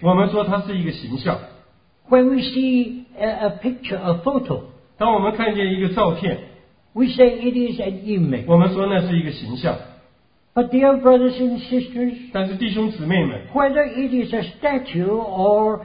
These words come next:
Speaker 2: a photo,
Speaker 1: 不论它是一个雕塑或者是一个照片，
Speaker 2: according to the word of God, they are but shadows.
Speaker 1: 照着神的话语来说，那不过是影子。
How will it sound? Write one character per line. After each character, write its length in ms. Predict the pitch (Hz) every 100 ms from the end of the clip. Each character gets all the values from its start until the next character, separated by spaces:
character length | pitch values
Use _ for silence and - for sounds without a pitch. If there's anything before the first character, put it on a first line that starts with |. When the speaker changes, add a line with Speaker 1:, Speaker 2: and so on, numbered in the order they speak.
| -
Speaker 2:
a 120 | 214 175 196
photo, 420 | 175 - 127 - - -
Speaker 1:
不 80 | 226
论 260 | 262 233
它 200 | 165 226 220
是 280 | 233 214 208
一 100 | 208
个 280 | 208 170 - - -
雕 240 | 220 240
塑 320 | 226 269 196
或 240 | - 226 180
者 140 | 151 -
是 200 | 175 160 - -
一 120 | 165
个 140 | 165
照 240 | - 185 143
片， 260 | 185 170 - - - -
Speaker 2:
according 640 | 196 - 294 294 285 254
to 100 | 262
the 100 | 247
word 280 | 240 262 254
of 160 | 180
God, 340 | 190 185 220 220 - -
they 180 | 180 202
are 180 | 196 185
but 200 | 190 170
shadows. 580 | - 160 127 107 - - - _ -
Speaker 1:
照 260 | 247 220
着 120 | 202
神 240 | 175 185 233
的 80 | 254
话 260 | 262 220
语 80 | 170
来 160 | 151 165
说， 160 | 170
那 140 | 185 185
不 140 | 196
过 160 | 202 190
是 120 | 208
影 280 | 165 131 120
子。 240 | 143 180